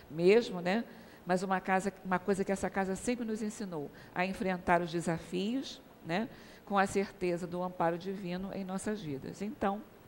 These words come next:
se o trabalho aparece, a gente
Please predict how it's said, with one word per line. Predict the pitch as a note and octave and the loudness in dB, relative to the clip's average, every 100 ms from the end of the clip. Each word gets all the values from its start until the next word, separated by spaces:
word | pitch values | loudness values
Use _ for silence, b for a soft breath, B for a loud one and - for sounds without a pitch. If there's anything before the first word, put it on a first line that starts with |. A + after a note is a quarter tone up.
| - B B B B B | -20 B B B B B
se | - G3 | -4 -4
o | |
trabalho | G3 F#3+ F3 E3 F3 | 2 2 6 4 4
aparece, | F3 G3+ F#3 F3+ G#3 - C#4 - | 2 2 4 2 0 -4 -4 -2
a | G#3+ | -4
gente | G#3 F#3+ F#3+ G3+ C4 | -2 -4 -6 -6 -6